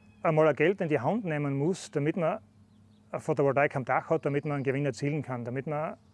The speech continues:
äh, Wärme erzielen kann. Immer wieder das gleiche Thema. Und man kann, wie gesagt, natürlich,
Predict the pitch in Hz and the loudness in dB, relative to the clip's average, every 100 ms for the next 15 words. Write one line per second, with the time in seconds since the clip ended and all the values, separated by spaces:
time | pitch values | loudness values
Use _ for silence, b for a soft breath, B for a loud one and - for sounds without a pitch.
0 | _ - _ - 196 143 143 175 170 151 | _ -20 _ -6 -4 2 4 4 2 0
1 | - 151 135 139 143 185 190 170 165 165 | 0 0 0 -2 -2 2 4 6 4 4
2 | 147 - 143 123 131 165 175 170 B B | 0 2 2 2 0 2 0 -2 B B
3 | B B 143 127 - 143 196 240 - - | B B -8 -6 0 0 0 -6 -14 -20
4 | - 143 143 - 139 - 131 139 151 - | -10 -4 -2 0 -2 -2 -4 -2 -2 -4